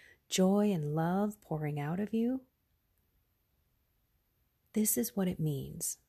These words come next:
to pray incessantly all day, thanking God and asking him into your day. Yes, prayer in the morning is essential.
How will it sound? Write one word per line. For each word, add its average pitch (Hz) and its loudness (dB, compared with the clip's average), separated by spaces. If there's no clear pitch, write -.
to - -14
pray 190 -2
incessantly 165 -4
all 156 -6
day, 185 -6
thanking 196 0
God 202 0
and 156 -10
asking 240 -4
him 233 -4
into 175 -4
your 160 -4
day. 180 -4
Yes, 208 0
prayer 233 2
in 220 2
the 214 2
morning 196 0
is 196 0
essential. 185 -4